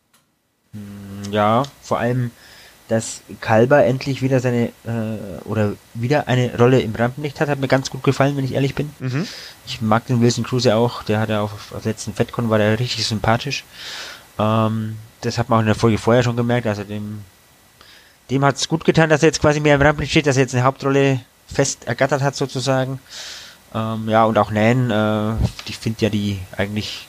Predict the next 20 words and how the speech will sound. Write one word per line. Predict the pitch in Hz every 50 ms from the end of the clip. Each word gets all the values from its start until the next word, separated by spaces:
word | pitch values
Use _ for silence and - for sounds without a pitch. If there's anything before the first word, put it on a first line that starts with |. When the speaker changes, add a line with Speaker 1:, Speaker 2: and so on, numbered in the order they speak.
| - -
Speaker 1:
ganz | - 104 104 107 -
auch | - - 113 -
sympathisch, | - - 113 - 117 107 107 117 107 -
da | - 101
werden | 104 104
wir | 104
später | - - 110 104 92
auch | 98
nochmal | 110 107 107 107
im | 104
Detail | 104 101 - 113 104 104 104 104 - - - - - - - - - - - - - - -
drauf | 107 107 107 - - -
kommen, | 104 104 110 107 107 104
dass | 107 98 -
die | - 107 101
halt | 101 95
auch | 92 98 95 - 117
jetzt | 101 - - - -
mal | 101 98 98 95
wieder | 101 101 98 98 95 95 95